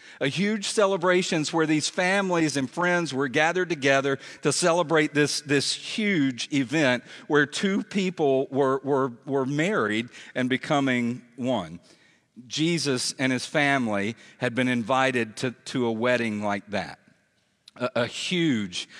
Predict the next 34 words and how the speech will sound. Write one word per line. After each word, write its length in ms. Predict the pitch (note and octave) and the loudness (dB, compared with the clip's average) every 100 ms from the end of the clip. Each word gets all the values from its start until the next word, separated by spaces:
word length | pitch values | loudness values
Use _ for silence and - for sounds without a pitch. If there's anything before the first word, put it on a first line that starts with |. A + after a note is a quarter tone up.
| - - | -20 -8
uh, 240 | G#2 G#2+ A#2 | -4 -4 -4
week 460 | A#2 C#3+ C#3+ B2+ G#2+ | -2 2 2 0 -6
of 100 | - | -4
celebration. 920 | - A2+ A2 F2+ A2 G#2+ - F#2+ F#2+ | 0 0 0 -2 -2 -2 -4 -6 -4
Jesus 520 | C#3+ D#3+ D#3+ F3 E3 | 0 0 0 0 0
and 140 | C#3 | 0
his 160 | B2 - | -2 -2
family 600 | - C#3+ C#3 A2 G#2 G#2 - - - | 0 0 2 0 0 -2 -6 -18 -4
and 100 | A2 | 0
his 180 | A#2+ G#2+ | 0 0
disciples 760 | G#2+ G#2+ C#3+ B2+ B2+ A2+ G2+ - | -4 -2 0 0 0 -2 -2 -4
had 120 | G2+ | -2
been 140 | A2+ | -2
invited, 640 | A2 G2+ A#2+ C3+ D3 D3 C3+ - - - | 0 0 2 2 2 0 -2 -14 -10 -4
and 160 | A2+ | 2
they 160 | B2 C#3+ | 2 2
were 180 | D3+ D3+ | 0 0
there, 400 | B2 B2+ A#2+ A2+ | 2 4 4 2
and 140 | A2+ | 2
they 120 | A#2+ | 0
were 160 | A#2 A2+ | 0 0
there 380 | G#2+ A#2 G#2 G2 | 0 2 0 -2
to 160 | - | -6
celebrate. 720 | G2+ - G#2+ F#2 D#2+ D2+ D#2 - | -6 -2 0 -2 -8 -14 -12 -4
So 280 | D3 B2+ C#3 | -2 -2 -2
loo-, 160 | D#3 | -6
look 240 | C#3+ D3 F#3 | -2 -2 -2
at 80 | D#3 | -2
verse 320 | D3 C#3+ - | -2 -2 -4
three 280 | C3 B2 G2+ | 0 0 0
then. 260 | F2 D2+ - _ _ _ _ - - - - - | -6 -12 -20 _ _ _ _ -20 -20 -20 -20 -4
When 180 | C3+ D3+ | 0 2
the 80 | D3 | 2
wine 520 | C#3+ D3+ F3 G3+ | 2 4 4 2